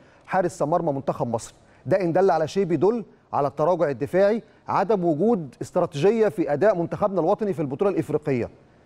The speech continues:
أيام كوبر كنا مستائين من الأداء المنتخب نتيجة الارتكاز على اللعب بشكل دفاعي، لكن أيام كوبر كانت في فلسفة، في فكرة بيأديها الجهاز الفني وكانت ظاهرة للجميع. لكن المرة دي لا في فلسفة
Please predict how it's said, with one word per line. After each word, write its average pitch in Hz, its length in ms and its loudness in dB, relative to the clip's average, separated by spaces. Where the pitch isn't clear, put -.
أيام 170 200 2
كوبر 233 440 0
كنا 160 420 -2
مستائين 180 540 0
من 196 120 2
الأداء 180 320 4
المنتخب 190 500 0
نتيجة 202 380 0
الارتكاز 175 560 2
على 175 100 2
اللعب 190 240 2
بشكل 175 320 -2
دفاعي، 147 380 0
لكن 233 320 2
أيام 180 200 2
كوبر 233 200 -2
كانت - 200 -6
في 220 160 -4
فلسفة، 160 500 -2
في 208 200 0
فكرة 208 400 0
بيأديها 147 400 0
الجهاز 170 340 2
الفني 196 280 -2
وكانت 156 280 -2
ظاهرة 180 240 0
للجميع. 131 440 -2
لكن 135 240 0
المرة 151 460 2
دي 220 220 -6
لا 160 160 2
في 214 200 -4
فلسفة 208 540 -2